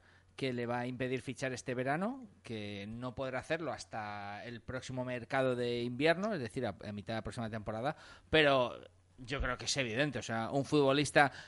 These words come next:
que llega como llega Shkodran Mustafi y que da el rendimiento que da y que ofrece esas prestaciones al lado de Otamendi,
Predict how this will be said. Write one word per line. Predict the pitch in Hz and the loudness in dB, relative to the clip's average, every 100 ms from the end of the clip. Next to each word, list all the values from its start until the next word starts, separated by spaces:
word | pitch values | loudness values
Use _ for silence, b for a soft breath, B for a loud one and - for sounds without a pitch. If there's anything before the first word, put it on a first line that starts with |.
| B | B
que | - 151 | 0 2
llega | 139 156 156 151 | 6 8 8 6
como | 156 147 | 4 4
llega | 143 147 147 143 143 139 139 135 - | 6 6 6 6 6 4 2 0 -2
Shkodran | 139 - 147 143 139 | -2 6 6 6 4
Mustafi | 135 - 160 135 123 | 2 4 2 2 4
y | 147 135 | 4 6
que | 131 131 | 4 6
da | 139 147 143 | 8 8 8
el | - 143 131 | 6 2 2
rendimiento | 143 143 135 147 147 143 | 2 2 2 2 4 4
que | 131 135 | 4 6
da | 160 151 | 8 6
y | 139 135 | 4 0
que | - | 0
ofrece | 117 - 131 - 135 | -2 2 0 2 0
esas | 127 131 | 2 0
prestaciones | - 131 - - 156 131 | 0 0 0 4 2 2
al | 113 | 2
lado | 113 117 | 2 4
de | 120 | 4
Otamendi, | 117 120 127 127 151 | 2 2 2 2 0